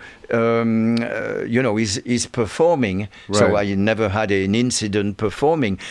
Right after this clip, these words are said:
Speaker 1: But when you rehearse, when you practice, when you try things,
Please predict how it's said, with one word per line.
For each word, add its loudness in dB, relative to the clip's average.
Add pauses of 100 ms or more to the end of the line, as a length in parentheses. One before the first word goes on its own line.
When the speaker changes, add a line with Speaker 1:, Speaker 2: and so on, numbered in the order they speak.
(140)
Speaker 1:
But 2
when 2
you 2
rehearse, 0
when 0
you 0
practice, -2
when -2
you -2
try -2
things, -2